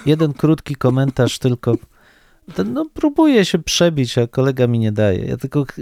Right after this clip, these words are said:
chciałem dodać, że doskonale ten charakter prozy Stobieckiego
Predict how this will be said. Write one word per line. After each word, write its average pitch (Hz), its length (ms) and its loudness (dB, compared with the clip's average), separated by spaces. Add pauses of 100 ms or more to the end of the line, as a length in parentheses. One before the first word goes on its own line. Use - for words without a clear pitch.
(120)
chciałem 143 320 2
dodać, 135 300 2
że 123 120 -4
doskonale 123 720 0 (500)
ten 110 140 -4
charakter 120 540 -2
prozy 120 360 -2
Stobieckiego 113 960 -2